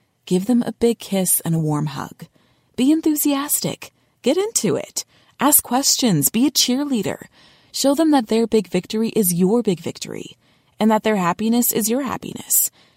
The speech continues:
that you believe in them and support them.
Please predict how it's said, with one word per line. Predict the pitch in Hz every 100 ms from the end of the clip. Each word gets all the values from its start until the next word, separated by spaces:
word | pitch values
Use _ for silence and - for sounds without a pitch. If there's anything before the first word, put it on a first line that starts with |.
| _ _
that | 226
you | 214 233
believe | 240 214 196 208
in | 196
them | 156 - - -
and | 175
support | 185 - 202 -
them. | - -